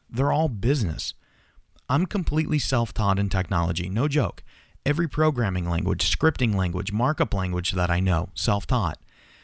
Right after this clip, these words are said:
I took my first web design client sometime around nineteen ninety-six at the age of thirteen and began dabbling with it for myself and others, uh, and have done so ever since. Completely self-taught. I'm a bona fide corporate trainer for multiple organizations in productivity software,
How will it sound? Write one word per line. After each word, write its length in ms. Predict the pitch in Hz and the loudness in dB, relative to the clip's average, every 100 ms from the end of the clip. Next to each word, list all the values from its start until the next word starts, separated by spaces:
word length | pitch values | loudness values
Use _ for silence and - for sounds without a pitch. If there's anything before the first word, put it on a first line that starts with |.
| - | -6
I 80 | 143 | -2
took 160 | 147 170 | 0 0
my 140 | 165 | -2
first 340 | - 151 131 | 0 0 0
web 180 | - 120 | 0 0
design 360 | 127 110 110 107 | 0 0 0 0
client 420 | - 107 107 104 | 0 2 2 0
sometime 420 | - 180 170 156 | -2 -2 0 2
around 260 | 123 113 110 | 2 2 2
nineteen 340 | 107 113 123 | 0 0 0
ninety-six 640 | 113 104 98 - 127 104 | 2 2 0 0 0 0
at 100 | 113 | -2
the 140 | 104 104 | 0 0
age 140 | 104 | 2
of 100 | 98 | 0
thirteen 580 | - 95 - 151 131 104 - - - | -2 -2 0 0 0 -2 -6 -16 -8
and 100 | - | -4
began 300 | 135 135 127 | -2 0 -2
dabbling 420 | 117 123 147 117 | 0 0 0 0
with 180 | 107 104 | 0 0
it 120 | 107 | -2
for 100 | - | -2
myself 460 | 113 104 104 113 113 | 0 0 2 0 2
and 100 | 113 | 2
others, 440 | 101 98 98 - - _ _ - | 2 2 0 -2 -6 _ _ -8
uh, 60 | 123 | -2
and 160 | 117 127 | 0 0
have 160 | 135 | 2
done 180 | 135 170 | 2 2
so 180 | 131 85 | 0 -2
ever 180 | 95 113 | 0 0
since. 440 | - 127 - - - _ _ _ _ | 0 0 -2 -8 -12 _ _ _ _
Completely 460 | 139 135 165 110 107 | -2 2 2 0 -2
self-taught. 640 | - 107 - 156 101 - - - - | 0 0 2 2 2 -4 -14 -16 -8
I'm 140 | - 147 | -2 0
a 60 | |
bona 320 | 135 160 170 170 | 2 0 2 0
fide 280 | 160 135 | 0 0
corporate 380 | 120 151 160 151 | -2 -2 0 -2
trainer 360 | - 139 131 127 | -2 0 2 0
for 120 | - | 0
multiple 460 | 113 135 170 143 117 | 0 2 2 2 2
organizations 800 | 104 104 104 92 95 95 104 | 2 2 0 2 2 2 0
in 120 | 101 107 | -2 2
productivity 560 | 113 107 - 180 160 | 2 2 0 0 2
software, 560 | 95 101 90 - 95 | 2 4 4 4 2